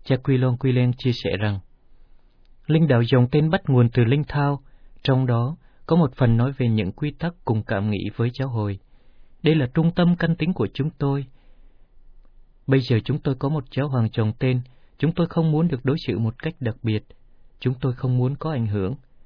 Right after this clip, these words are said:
Sứ mạng trên hết là phục vụ giáo hội. Đồng quan điểm với cha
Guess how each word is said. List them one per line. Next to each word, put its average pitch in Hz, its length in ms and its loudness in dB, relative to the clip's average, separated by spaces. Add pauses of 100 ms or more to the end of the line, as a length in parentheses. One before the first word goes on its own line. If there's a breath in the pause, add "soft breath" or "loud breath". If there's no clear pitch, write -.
(280)
Sứ - 180 2
mạng 151 260 4
trên 156 180 4
hết 156 300 -2
là 127 80 0
phục 117 240 -8
vụ 110 140 0 (120)
giáo 123 140 -2
hội. 104 340 -4 (1300)
Đồng 135 240 2
quan 160 200 2
điểm 113 220 2
với 147 140 -2
cha 143 140 -2